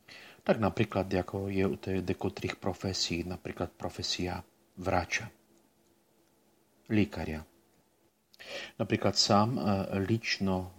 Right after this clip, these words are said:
знаю декотрих лікарів, е, котрі дійсно ведуть гарне і святе життя. І коли їх запитую,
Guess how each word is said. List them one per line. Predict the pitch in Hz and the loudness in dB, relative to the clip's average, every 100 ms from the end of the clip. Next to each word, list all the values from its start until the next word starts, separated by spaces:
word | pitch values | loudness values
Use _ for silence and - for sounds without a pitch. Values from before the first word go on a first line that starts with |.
| - | -12
знаю | 92 98 95 90 90 98 104 | -6 -2 0 0 0 -2 -4
декотрих | 92 90 92 92 92 | -8 -8 -8 -8 -6
лікарів, | 113 127 101 90 120 - - | -4 -4 -2 0 -2 -2 0
е, | 165 - _ _ _ _ _ _ - 92 92 | -2 -4 _ _ _ _ _ _ -8 -8 -6
котрі | 104 - - 95 92 - - | -10 -6 -2 -2 -4 -14 -14
дійсно | 95 92 - 87 92 98 _ _ _ | -4 -2 -2 -4 -6 -10 _ _ _
ведуть | 95 92 87 92 | -12 -6 -6 -4
гарне | 82 90 82 87 87 | 0 0 0 -6 -4
і | 92 | -2
святе | - 90 82 85 | 0 -2 -4 -8
життя. | 80 80 - - 73 76 _ _ _ _ _ _ _ _ - - - | -8 -8 -10 -8 -8 -10 _ _ _ _ _ _ _ _ -20 -20 -4
І | - | -2
коли | 113 123 117 | 2 6 8
їх | 107 | 8
запитую, | 107 110 - 170 - 101 98 98 | 6 2 2 -2 0 0 4 4